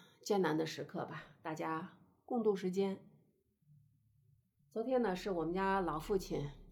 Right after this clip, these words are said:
七十七岁的生日，老先生呢，还是满面红光，气宇轩昂。有一天呢，我跟我家老爹，我开玩笑，我说：“爸，你看我都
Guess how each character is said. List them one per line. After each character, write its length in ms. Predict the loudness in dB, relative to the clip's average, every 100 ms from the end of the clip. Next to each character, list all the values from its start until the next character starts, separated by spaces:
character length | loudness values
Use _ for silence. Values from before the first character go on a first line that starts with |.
| -18
七 200 | -6 -4
十 100 | -2
七 160 | -4 -4
岁 160 | -2
的 140 | -2 -2
生 280 | -2 0 2
日， 300 | 0 -4 -12 -20 _ _ _ -20 -20 -20 -20 -20 -20 -20 -20 -20 _ -4
老 160 | -2
先 180 | 2 2
生 220 | 2 2
呢， 100 | 0
还 200 | -2 -4
是 420 | -4 -2 -2 -2 -8 -18 -20 _ -2
满 320 | 4 6 6
面 240 | 6 4
红 240 | 4 2 4
光， 380 | 4 2 0
气 200 | -2 0
宇 80 | 2
轩 240 | 2 0 2
昂。 460 | 2 2 0 -4 -18 -20 -20 -20 -16 -16 -18 -20 0
有 180 | 4 4
一 60 |
天 220 | 4 2 4
呢， 120 | 4
我 160 | 4
跟 140 | 4 4
我 120 | 4
家 260 | 4 0 2
老 180 | 0
爹， 260 | 2 2 2
我 240 | -2 -6
开 200 | -8 -4
玩 160 | -2 -2
笑， 200 | -2 -6
我 180 | -6 -8
说 440 | -4 -2 -2 -4
：“爸， 280 | -4 -4 -6 _ _ _ _
你 100 | -14
看 220 | -8 -6 -6
我 100 | -4
都 360 | -4 -4 -6